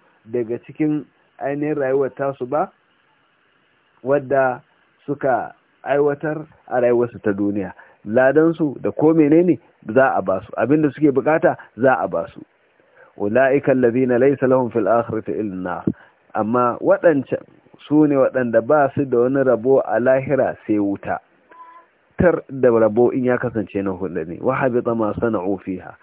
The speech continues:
Abinda suka aikata a cikin duniya ya ɓaci, ya lalace. "Wa batilun ma kanu ya'malun." Kuma barna ne abinda suka kasance suna aikatawa, wato abinda suka kasance suna yi na san rayuwar duniya kawai,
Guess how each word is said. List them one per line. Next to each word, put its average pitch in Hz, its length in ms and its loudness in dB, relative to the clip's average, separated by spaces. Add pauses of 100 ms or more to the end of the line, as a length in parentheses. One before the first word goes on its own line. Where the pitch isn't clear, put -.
(360)
Abinda 143 300 -2
suka 131 220 -4
aikata 117 380 -4
a 101 40 -8
cikin 117 300 -12
duniya 117 360 -8 (240)
ya 131 300 0
ɓaci, 143 460 -4
ya 160 180 2
lalace. 139 640 0 (260)
"Wa 107 120 -6
batilun 131 500 -2
ma 113 200 -6
kanu 120 280 -4
ya'malun." 110 560 -4 (240)
Kuma 135 220 -4
barna 127 520 0
ne 147 140 -2
abinda 120 340 -4
suka 117 200 -8
kasance 107 340 -8
suna 117 220 -8
aikatawa, 107 640 -4 (300)
wato 113 380 -4
abinda 131 400 -4
suka 131 280 -6
kasance 120 360 -8
suna 135 280 -4
yi 131 180 -2
na 120 220 -4
san 143 140 0
rayuwar 127 400 2
duniya 143 380 -2
kawai, 156 320 0